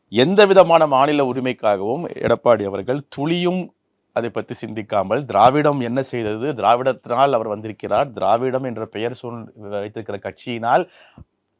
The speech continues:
அண்ணாவின் பெயர் தாங்கிய க-, கட்சியை வைத்துக் கொண்டு அவர் வந்திருக்கிறார் என்ற, என்ற ஒரு சின்ன ஒரு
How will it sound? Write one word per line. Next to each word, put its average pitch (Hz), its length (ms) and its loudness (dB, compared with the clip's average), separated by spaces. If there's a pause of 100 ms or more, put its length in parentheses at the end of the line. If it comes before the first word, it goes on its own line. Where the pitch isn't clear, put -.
(160)
அண்ணாவின் 170 600 6
பெயர் 139 240 0
தாங்கிய 123 380 -2
க-, 107 100 -10
கட்சியை 113 340 -6
வைத்துக் 107 280 -10
கொண்டு 107 180 -6
அவர் 101 100 -4
வந்திருக்கிறார் 101 380 -6
என்ற, 92 280 -10
என்ற 95 240 -8
ஒரு 92 260 -12
சின்ன 143 360 -8
ஒரு 101 420 -8